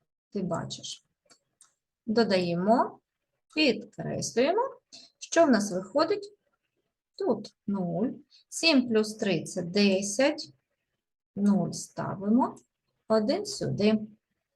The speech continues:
Тут виходить шість. Що в нас виходить за відповідь? Шість. Чого дивимося?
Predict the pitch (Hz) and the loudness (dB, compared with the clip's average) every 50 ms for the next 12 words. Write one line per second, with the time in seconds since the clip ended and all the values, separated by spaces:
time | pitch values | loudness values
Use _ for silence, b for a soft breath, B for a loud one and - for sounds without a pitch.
0 | _ _ _ _ _ _ _ _ _ _ _ _ _ _ _ _ _ _ _ _ | _ _ _ _ _ _ _ _ _ _ _ _ _ _ _ _ _ _ _ _
1 | - - 403 427 427 233 196 185 - - 208 208 240 247 247 262 233 - - _ | -6 -4 -2 -2 0 -2 -2 -2 -4 -2 2 4 4 4 4 0 -4 -6 -10 _
2 | _ _ _ _ _ _ _ _ _ _ _ - - - - 269 269 285 285 - | _ _ _ _ _ _ _ _ _ _ _ -18 -14 -8 -4 -2 -2 -2 -4 -6
3 | - - - _ _ _ _ _ _ _ _ _ _ _ _ _ _ _ _ _ | -10 -16 -20 _ _ _ _ _ _ _ _ _ _ _ _ _ _ _ _ _
4 | _ _ _ _ _ _ _ _ _ _ _ _ _ - - - - 403 466 466 | _ _ _ _ _ _ _ _ _ _ _ _ _ -20 -8 -4 0 0 0 0
5 | 466 440 - - 381 359 - 370 349 339 339 349 - 311 302 294 294 294 269 262 | -2 -4 -4 -4 -4 -2 -2 0 0 0 -2 -2 -2 -2 -2 -2 -4 -4 -4 -4
6 | 254 247 - - _ _ _ _ _ _ _ - - - - - - 220 214 233 | -4 -4 -8 -14 _ _ _ _ _ _ _ -12 -8 -6 -4 -2 0 2 2 2
7 | 311 381 - - - - - _ _ _ _ _ _ _ _ _ _ _ _ - | 2 0 -2 -6 -12 -18 -20 _ _ _ _ _ _ _ _ _ _ _ _ -8
8 | - 202 185 180 180 190 180 190 208 233 294 370 - - - _ _ 302 311 330 | -6 -4 -4 -4 -4 -4 -2 2 4 4 4 4 2 -4 -14 _ _ -4 -2 0
9 | 330 311 330 320 311 311 - - - 302 311 | 0 0 0 0 -2 -2 -4 -6 -8 -8 -10